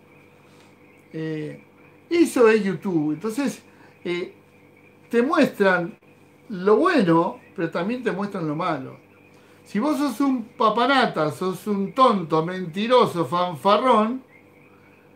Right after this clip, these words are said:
creés que la gente va a tardar en descubrirte y te vas a hacer conocido, y en realidad es tan potente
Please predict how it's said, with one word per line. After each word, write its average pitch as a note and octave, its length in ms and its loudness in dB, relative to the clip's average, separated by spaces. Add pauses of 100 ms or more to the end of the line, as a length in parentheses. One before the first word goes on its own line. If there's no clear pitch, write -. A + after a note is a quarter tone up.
(1400)
creés C#4 400 0
que G#3+ 480 4 (520)
la G#3 160 0
gente C4 340 -4
va C4+ 100 2
a C4 80 -2
tardar B3+ 340 2
en B3 140 2
descubrirte A3 1000 0
y G#3 120 -6
te G3 140 0
vas A#3 220 2
a B3 60 -4
hacer A#3 220 -6
conocido, G3+ 760 -4 (560)
y G#3+ 120 -2
en B3+ 80 0
realidad C4 440 6
es - 220 -6
tan C#4+ 260 2
potente G3 920 0